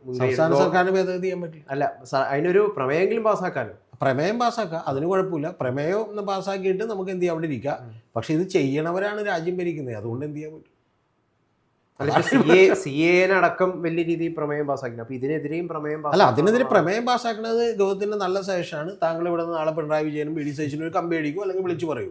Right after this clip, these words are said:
Speaker 2: അതിപ്പോ ഞാൻ അവരുടെ ആളുകളൊന്നുമല്ല.
Speaker 1: ഉം.
Speaker 2: അപ്പൊ അതുകൊണ്ട് താങ്കൾ അത് പറഞ്ഞാൽ നല്ല കാര്യമാണ്, എനിക്ക് ആ എതിരഭിപ്രായമൊന്നുമില്ല.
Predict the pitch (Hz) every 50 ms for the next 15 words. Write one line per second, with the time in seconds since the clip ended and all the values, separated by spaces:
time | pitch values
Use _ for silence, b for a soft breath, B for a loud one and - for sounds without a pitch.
0 | - - - 123 123 160 165 151 123 139 165 190 202 208 208 214 208 196 202 190
1 | 190 185 170 156 127 104 101 107 - - 113 101 - - _ - 131 156 175 190
2 | 208 202 196 190 190 202 208 220 214 220 196 190 202 220 240 240 226 214 226 240
3 | 240 233 226 214 202 180 170 170 175 175 196 196 196 190 185 180 180 175 175 180
4 | 175 175 175 175 175 175 180 185 190 190 185 190 180 170 156 143 127 113 98